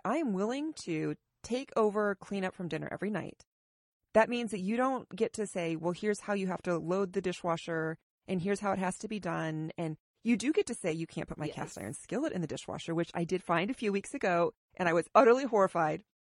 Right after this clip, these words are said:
Speaker 1: So Corey was like, "So you're now gonna micromanage the dishwasher?" And I'm like, "No, no, no. But if you put that in there, that's, like,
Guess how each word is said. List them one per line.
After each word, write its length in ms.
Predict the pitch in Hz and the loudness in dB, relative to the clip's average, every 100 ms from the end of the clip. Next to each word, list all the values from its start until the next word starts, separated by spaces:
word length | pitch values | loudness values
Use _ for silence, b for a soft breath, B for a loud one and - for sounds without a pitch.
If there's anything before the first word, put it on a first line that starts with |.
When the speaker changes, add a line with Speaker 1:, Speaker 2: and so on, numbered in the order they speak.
| - | -8
Speaker 1:
So 140 | 208 | -6
Corey 200 | - 190 | 0 2
was 120 | 185 175 | 2 0
like, 140 | 160 | -4
"So 100 | 202 | -4
you're 160 | 196 180 | -2 0
now 160 | 170 | 2
gonna 320 | 175 170 160 160 b 175 | 0 0 -2 -4 b -2
micromanage 520 | 180 175 160 160 - | 0 0 0 -4 -4
the 100 | 170 | -4
dishwasher?" 420 | 175 - 156 170 | -2 -2 -4 -2
And 80 | 175 | 0
I'm 80 | 170 | 0
like, 180 | 170 | 0
"No, 100 | 196 294 | 2 0
no, 60 | |
no. 220 | 392 277 285 _ _ _ - | 2 -2 -2 _ _ _ 2
But 180 | 185 - _ _ _ 180 | 2 0 _ _ _ -2
if 120 | 185 | 0
you 80 | 208 | 0
put 180 | 262 | 0
that 120 | 277 285 | 2 2
in 100 | 370 | 2
there, 120 | 359 | 4
that's, 180 | 269 262 | 4 4
like, 180 | 233 | 0